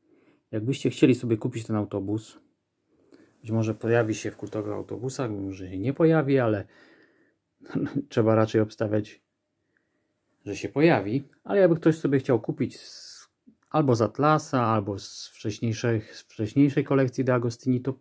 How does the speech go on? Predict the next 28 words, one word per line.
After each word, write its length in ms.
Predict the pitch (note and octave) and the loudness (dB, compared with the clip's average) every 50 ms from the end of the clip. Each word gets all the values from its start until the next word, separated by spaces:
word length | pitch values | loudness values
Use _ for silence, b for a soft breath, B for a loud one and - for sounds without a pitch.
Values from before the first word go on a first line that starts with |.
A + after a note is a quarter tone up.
| _ _ - | _ _ -16
zwróćcie 420 | - - E3 F3+ E3+ - - E3 | -8 -6 -4 -4 -4 -2 0 2
uwagę 240 | C#3+ D3 C#3 C3 C3+ | 4 4 4 4 6
na 60 | C#3 | 6
jedną 180 | C#3 B2+ C3 B2+ | 6 6 4 2
rzecz. 240 | B2 B2 A#2 - | 2 -2 -4 -2
Nie 100 | C#3+ C#3+ | 0 2
dajcie 360 | C#3 C#3+ D#3 D#3 D#3 - D#3 D3 | 2 4 2 2 2 0 -2 -2
sobie 560 | - - D#3 C#3 C3+ C#3 C#3 C#3 C3+ C3+ C3 b b b b b b b b b | -2 -4 -4 -2 0 0 0 0 0 -2 -4 b b b b b b b b b
wcisnąć 380 | _ - - C#3+ - - C#3 B2+ | _ -8 -8 -2 4 4 6 6
jakiejś, 520 | C3 B2+ - C3 B2 A#2+ A2+ - - - | 6 4 2 2 2 2 2 -2 -8 -6
jakiegoś 300 | - B2 - - C3 B2 | -6 -4 0 0 0 2
modelu 360 | A#2 B2 B2 A#2+ C3 B2+ B2 A#2+ | 4 2 4 4 4 4 6 4
o 60 | A#2 | 4
dziwnej 320 | A#2 B2+ B2+ B2 A#2+ A2+ | 2 2 0 2 0 0
cenie, 400 | A2 - B2+ A2+ G#2+ G2+ G2+ F#2+ | 0 0 0 0 0 0 -2 -4
ponieważ 460 | - A#2+ A#2 C3 C#3 C3 C3 B2+ B2+ | -4 -2 0 2 2 2 0 -2 -4
te 100 | - C3 | -2 0
modele, 520 | B2+ B2+ B2 A#2 B2 A#2+ A#2 A#2 A#2 A#2 A#2+ b b b b b b b b - | 2 2 2 2 2 2 2 2 2 0 -2 b b b b b b b b -2
zanim 160 | B2+ B2 B2 | 0 0 2
zajrzycie 420 | A#2+ C3 C3 A#2+ B2+ C#3+ C3+ C#3+ C3+ | 4 2 0 2 0 -2 2 2 2
na 160 | B2+ A#2+ - | 2 2 0
aukcję, 300 | C3+ C#3+ C3+ A#2 - B2+ | 0 0 0 0 -2 -2
to 120 | - B2+ | -2 0
najlepiej 400 | A#2+ A#2+ A#2+ B2+ C3+ B2+ C3 A#2+ | 0 0 0 0 -2 -2 -4 -4
też 140 | - C3 B2 | -2 -2 -4
zajrzeć 440 | A#2+ A#2 A#2 C3 C3 C3 B2+ B2 A#2+ | -2 0 2 2 2 2 0 -2 -4
do 100 | A#2 B2 | -6 -8
sklepu. 560 | - - - E3+ E3 D#3 - A#2 A#2+ B2+ - | -8 -2 2 2 2 2 2 -2 -4 -4 -6